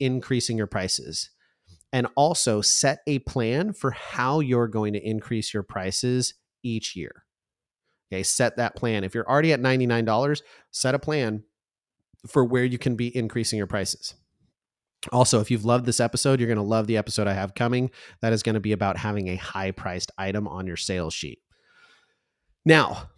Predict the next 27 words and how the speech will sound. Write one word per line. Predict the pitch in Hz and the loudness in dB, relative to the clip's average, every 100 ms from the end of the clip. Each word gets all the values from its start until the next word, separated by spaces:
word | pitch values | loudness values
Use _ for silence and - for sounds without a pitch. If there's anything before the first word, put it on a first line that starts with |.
| _ | _
leaving | 117 131 170 214 196 180 | -8 -2 4 6 8 8
the | 147 | 8
episode | 123 131 147 127 | 6 4 4 4
as | 120 | 4
well, | 143 | 4
I | 151 | 6
want | 143 139 | 6 2
you | |
to | 139 | 2
calculate | - 147 170 165 | 4 4 6 4
how | 131 - 139 151 | 2 -2 2 4
much | 170 175 175 - | 6 4 2 0
revenue | 131 135 131 131 | 2 4 4 2
your | 113 113 | 2 0
gym | 98 120 117 | -2 -4 -4
must | 113 123 135 139 - | -4 -4 -2 0 -2
be | 151 143 | -2 2
making | 135 131 123 113 | 4 4 2 -2
per | - 117 | -4 0
hour | 120 123 113 | 6 8 8
to | 107 | 4
meet | 107 117 131 139 | 0 2 2 2
your | 127 120 | 0 0
revenue | 110 120 127 123 113 | 4 2 4 2 2
needs | 117 120 110 | 2 0 -2
and | - 110 110 | -6 -4 0
goals. | 107 82 67 - | 0 0 -4 -12